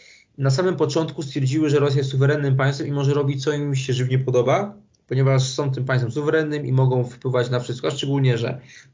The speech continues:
e, tam dla Chińczyków, e, sama kwestia Ukrainy to jest, e, w ogóle inny świat, to jest strefa postsowiecka, czyli w sumie jeszcze wpływów rosyjskich i tam, gdzie Rosja może interweniować.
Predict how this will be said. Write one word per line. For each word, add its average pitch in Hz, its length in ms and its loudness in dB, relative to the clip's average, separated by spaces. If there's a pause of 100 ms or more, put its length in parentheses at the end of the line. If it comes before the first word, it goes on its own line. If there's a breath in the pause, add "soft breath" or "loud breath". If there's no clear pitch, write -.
(120)
e, 113 400 2 (520)
tam 117 180 0
dla 120 120 0
Chińczyków, 131 680 2
e, - 20 4 (760 loud breath)
sama 123 260 0
kwestia 127 320 0
Ukrainy 123 400 0
to 117 140 0
jest, 110 460 -2
e, 110 300 2
w 110 40 0
ogóle 110 180 0
inny 110 260 0
świat, 123 580 2
to 117 120 -2
jest 110 300 -4
strefa 123 280 -8
postsowiecka, 120 800 -4
czyli 113 260 -2
w 107 80 -12
sumie 113 180 -4
jeszcze 110 300 -2
wpływów 110 600 -2 (560 soft breath)
rosyjskich 127 600 0
i 117 60 -6
tam, 117 160 0
gdzie 117 120 2
Rosja 113 280 0
może 110 160 -4
interweniować. 110 800 -4